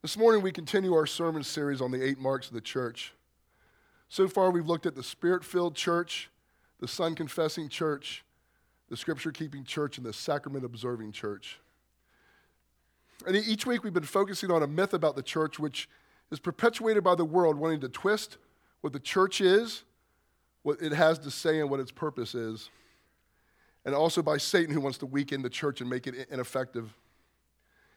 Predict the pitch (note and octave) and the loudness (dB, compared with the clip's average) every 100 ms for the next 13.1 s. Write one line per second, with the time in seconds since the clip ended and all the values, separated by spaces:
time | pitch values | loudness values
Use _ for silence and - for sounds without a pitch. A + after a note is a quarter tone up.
0 | _ _ G#3 B3+ B3 A3 G#3 G#3 F#3+ D#3 | _ _ -2 2 6 8 12 10 10 2
1 | D3 D3+ D3 D3 D#3 D#3 E3+ G3+ F#3+ E3 | 0 0 0 -4 -4 2 4 4 2 4
2 | E3 E3+ D3 C3 D#3+ D#3+ - F3 D3+ C#3 | 4 4 -2 -2 0 -2 -2 2 2 2
3 | - _ _ _ _ _ _ - - B2 | -2 _ _ _ _ _ _ -20 -14 -8
4 | - D#3 C#3+ - D3 C#3 B2+ B2 - C#3 | -4 -2 -4 -4 -4 -4 -6 -10 -4 -2
5 | A2 - - - _ _ _ _ _ _ | -2 -6 -14 -20 _ _ _ _ _ _
6 | _ _ _ _ _ _ _ _ _ - | _ _ _ _ _ _ _ _ _ 2
7 | - A3 G#3+ A3 A#3 C#4 A#3+ G3 B3 G3+ | 8 8 6 -2 0 0 0 2 4 6
8 | F#3 D#3+ F3 F3 E3 E3 D3 C#3 C3+ C#3+ | 6 6 4 4 4 4 4 -2 -4 -6
9 | C3 _ _ _ _ D#3 F3 G3+ F#3+ F3 | -6 _ _ _ _ 0 2 4 6 8
10 | F3+ F#3 E3 - E3+ E3+ D#3+ E3+ C#3+ B2+ | 8 6 2 -4 2 2 4 0 0 2
11 | D#3 C#3 C#3+ C#3+ - A3+ F#3+ F3+ E3 F3 | 4 4 0 -2 2 2 4 2 2 -2
12 | E3 D3+ E3 E3 D#3 D3+ - F#3+ - - | -6 -4 -4 0 -2 -2 2 4 4 -2